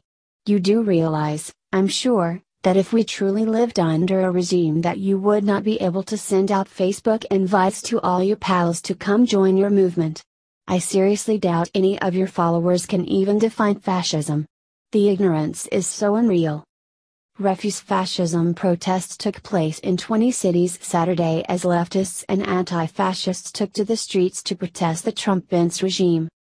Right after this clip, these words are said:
But unlike earlier protests, particularly the ones that took place in the wake of the two thousand sixteen election, the Refuse Fascism demonstrations were mostly peaceful.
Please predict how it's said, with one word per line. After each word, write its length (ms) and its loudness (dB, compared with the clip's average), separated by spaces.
But 180 2
unlike 460 0
earlier 320 0
protests, 800 -4
particularly 640 0
the 120 0
ones 360 2
that 200 0
took 300 -2
place 400 -2
in 160 0
the 100 2
wake 300 0
of 120 -2
the 80 -2
two 260 0
thousand 480 2
sixteen 440 0
election, 640 -2
the 100 0
Refuse 380 0
Fascism 560 0
demonstrations 840 0
were 120 2
mostly 400 2
peaceful. 600 -2